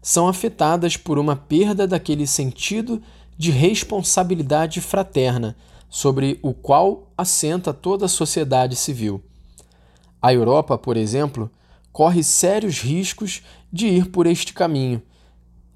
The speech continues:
Entretanto, ajudada pelo seu grande patrimônio cultural e religioso, possui os instrumentos para defender a centralidade da pessoa humana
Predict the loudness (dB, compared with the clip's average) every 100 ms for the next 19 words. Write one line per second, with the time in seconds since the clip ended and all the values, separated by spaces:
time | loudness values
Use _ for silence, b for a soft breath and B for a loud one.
0 | _ -4 0 4 2 2 0 0 -4 -16
1 | b b -2 0 2 4 2 0 -2 0
2 | 0 0 0 0 -2 -2 -4 -2 0 2
3 | 2 -2 -4 -6 0 4 4 2 0 -2
4 | -2 -2 -2 -2 -4 -8 b b b b
5 | -4 -2 0 0 0 -2 -2 -2 0 2
6 | 0 -2 -2 2 2 0 -4 -4 -2 -2
7 | -2 -6 B B -6 -2 0 0 0 0
8 | 0 2 2 2 0 -2 -2 -6 -2 -2
9 | 0 0 -2 -4